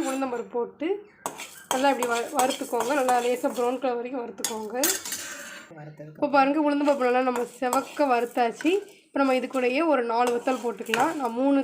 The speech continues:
Speaker 1: தக்காளி எடுத்திருக்கேன். மூணு தக்காளிக்கு நாலு வத்தல் போட்டிருக்கேன். இப்போ நம்ம இது கூடயே கொஞ்சம் எண்ணெய் ஊத்திக்கலாம். ஆ, அவ்வளோதான், எண்ணெய் ஊத்தியாச்சு. நம்ம இது கூடயே ஒரு பல்லாரி வெங்காயம் போட்டுக்கலாம். பல்லாரி வெங்காயம் போட்டு நல்லா வதக்கிக்கோங்க.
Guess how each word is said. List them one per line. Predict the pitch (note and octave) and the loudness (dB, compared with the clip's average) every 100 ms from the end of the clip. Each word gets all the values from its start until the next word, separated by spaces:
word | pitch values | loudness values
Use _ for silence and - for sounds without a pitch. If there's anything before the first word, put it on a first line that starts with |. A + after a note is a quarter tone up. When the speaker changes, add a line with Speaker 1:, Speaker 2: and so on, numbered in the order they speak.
| B3+ | 0
Speaker 1:
தக்காளி | A#3+ C4 B3+ | 2 2 2
எடுத்திருக்கேன். | A3+ A#3 G#3+ C#4+ E4+ B3 | -2 -4 -6 -4 -2 -2
மூணு | A#3+ A#3 | -4 -4
தக்காளிக்கு | A#3 B3 A3+ | -4 -2 -2
நாலு | A3 | -4
வத்தல் | A#3 A3+ A3+ | -4 -4 -4
போட்டிருக்கேன். | F#3+ G#3+ G#3 D4+ F#4+ - - - - | -8 -8 -4 -4 -4 -6 -8 -10 -8
இப்போ | - C#4+ | 0 2
நம்ம | B3+ B3 | 2 0
இது | C4 | 0
கூடயே | B3+ A#3+ D#4+ G#4 - _ _ _ B3+ | 0 0 0 -2 -8 _ _ _ -4
கொஞ்சம் | B3 B3 A#3+ | 0 0 2
எண்ணெய் | C#4 B3+ | 2 0
ஊத்திக்கலாம். | A#3+ G#3 A3+ A#3 E4+ G4 - _ _ _ - - - - _ _ - | -2 -6 -6 -4 -4 -6 -12 _ _ _ -20 -20 -20 -20 _ _ -2
ஆ, | B3+ B3 | 2 4
அவ்வளோதான், | A#3+ A#3+ A#3 | 4 4 4
எண்ணெய் | A#3+ A#3 | 4 4
ஊத்தியாச்சு. | - A3+ G3+ - D4+ G#4 - - _ - - - - - _ C#4 | 0 -6 -4 0 0 0 -4 -16 _ -16 -16 -16 -20 -20 _ 0
நம்ம | C4 | 2
இது | C4 | 2
கூடயே | C4+ B3+ D#4+ D4 | 2 2 4 2
ஒரு | B3+ A#3+ | 2 2
பல்லாரி | B3 C#4 C4 | 4 4 4
வெங்காயம் | A#3 A#3 A3 | 2 -2 -2
போட்டுக்கலாம். | A3 A3 A3 B3+ F#4 E4 | -4 -4 0 0 0 -2
பல்லாரி | B3 B3 B3+ | 2 6 6
வெங்காயம் | A#3 A3+ G#3+ | 4 0 -2
போட்டு | A#3 B3 | -4 -2
நல்லா | A#3+ A#3 | 0 0
வதக்கிக்கோங்க. | A3+ A3+ A3 G#3 G#3 | 0 -2 -4 -4 -2